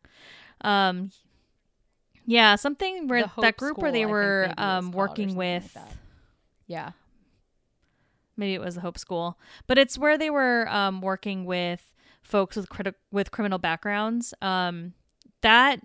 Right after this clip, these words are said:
Speaker 1: made me a little bit nervous and disappointed because they're teaching people to try to game the assessment,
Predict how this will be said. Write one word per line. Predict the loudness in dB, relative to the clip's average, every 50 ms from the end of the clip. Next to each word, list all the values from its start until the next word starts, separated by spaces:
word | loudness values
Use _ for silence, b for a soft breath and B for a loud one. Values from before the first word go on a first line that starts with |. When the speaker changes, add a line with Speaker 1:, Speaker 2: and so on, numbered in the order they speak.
| _
Speaker 1:
made | -4 -2 -2 0 0
me | -2 -2
a | -2
little | -2 0 0 0 -2
bit | -4 -6 -6
nervous | -6 -6 -4 -2 -4 -4 -4 -8 -10
and | -8 -8 -8
disappointed | -8 -8 -8 -10 -8 -6 -6 -6 -4 -2 -2 -2 -4 -2 -4
because | -4 -4 -4 -4 -4 -2 0 2 2 0 0 -2 -6 B B B B B B B B
they're | -2 -2 -2 -2
teaching | -4 -8 -10 -10 -8 -6 -6 -4
people | -4 -4 -6 -6 -4 -2 0 0 2 0 0 -4 b b b b b b -8
to | -6 -6
try | -6 -4 0 2 4 4
to | 2
game | 0 -2 -2 -2 0 0 0 0 0
the | 0 0 -2
assessment, | -4 -4 -4 -6 -6 -4 -4 -4 -4 -4 -4 -6 -10 -14 -16